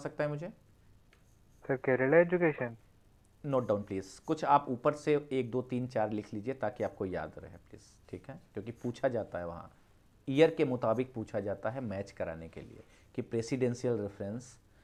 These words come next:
Speaker 1: मैच करा दीजिए आप कि किस ईयर में कौन सा प्रेसिडेंशियल रेफरेंस लिया गया, which is the first presidential reference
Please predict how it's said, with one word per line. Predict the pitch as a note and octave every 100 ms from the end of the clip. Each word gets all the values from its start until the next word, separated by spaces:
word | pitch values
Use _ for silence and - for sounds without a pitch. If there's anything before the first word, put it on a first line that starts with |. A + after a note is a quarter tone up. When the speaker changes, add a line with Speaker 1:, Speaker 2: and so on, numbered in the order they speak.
| - -
Speaker 1:
मैच | G#2+ A#2+ B2+
करा | - F2+
दीजिए | F2 F2+ F#2
आप | F#2+ B2 -
कि | -
किस | D#3+ D3+ -
ईयर | C3+ C3+
में | C3
कौन | - A#2
सा | A2+
प्रेसिडेंशियल | C#3+ G2 G#2 G2 F#2+ G2+
रेफरेंस | F2+ F2 F2+ F2
लिया | F2+ E2
गया, | G#2+ B2+ B2 -
which | B2 C#3+
is | A#2
the | A2+ -
first | D#3 E3 -
presidential | A#2 G2+ G2 G2 G2 F#2 F2+
reference | E2 D#2+ D2+ -